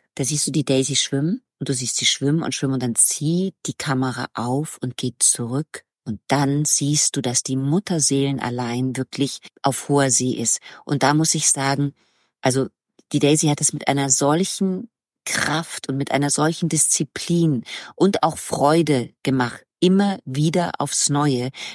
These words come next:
dass sie sich dieser, dieser Naturgewalt ausgesetzt hat. Und da muss ich schon sagen, das find ich, das fand ich unglaublich.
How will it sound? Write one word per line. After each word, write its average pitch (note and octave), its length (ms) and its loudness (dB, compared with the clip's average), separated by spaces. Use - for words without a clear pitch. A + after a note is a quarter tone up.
dass C#3 160 2
sie D3+ 80 0
sich D3 260 -2
dieser, D3 440 0
dieser - 280 -4
Naturgewalt C#3 880 0
ausgesetzt - 840 0
hat. C3 180 0
Und C#3 160 -2
da C#3+ 100 4
muss E3 180 0
ich D#3+ 120 -2
schon D3+ 200 2
sagen, D3 360 2
das C3+ 200 0
find D3 280 -2
ich, - 320 -4
das - 160 0
fand C#3 180 -2
ich - 160 -8
unglaublich. B2 560 -4